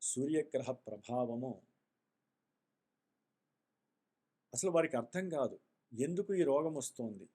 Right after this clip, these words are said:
ఎందుకు నా లోపల ఇంత అనారోగ్య సమస్యలు నాకే ఎందుకు రావాలి అనేట-, అంటే భార్యాపరమ-, భార్యాపరంగా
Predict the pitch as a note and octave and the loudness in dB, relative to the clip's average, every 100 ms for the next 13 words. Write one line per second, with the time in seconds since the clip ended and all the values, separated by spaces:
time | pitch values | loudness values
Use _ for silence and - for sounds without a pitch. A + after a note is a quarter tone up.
0 | _ C3 E3 G3 F#3+ D#3 - _ _ C3+ | _ -2 0 2 0 -2 -8 _ _ -4
1 | C#3 D3 C#3+ D#3+ E3+ C3+ D3 D3+ D#3 C3 | 0 2 2 2 0 -2 -6 0 2 2
2 | C3+ - _ - C3+ E3 E3+ D#3+ D3+ - | 0 -8 _ -10 -4 0 0 0 -2 -2
3 | C#3 - - B2+ A2 - A#2 A#2+ D#3 F3+ | -2 0 0 -2 -2 -6 -6 -4 0 2
4 | E3+ C3+ D#3 D3+ A#2+ G2+ F2+ - _ _ | 2 0 -4 -4 -4 -6 -12 -16 _ _
5 | _ _ _ _ _ _ _ - A#2+ C#3+ | _ _ _ _ _ _ _ -4 0 0
6 | C3 - C#3 F3 A2 B2 C#3+ D#3+ F3+ E3+ | 0 -4 -2 -2 -2 2 2 6 4 4
7 | E3+ E3+ D#3 A#2+ B2 D3+ E3+ F3 E3+ E3 | 2 2 -2 -4 -2 2 4 6 4 0
8 | E3 E3 E3+ F3 | -2 2 4 2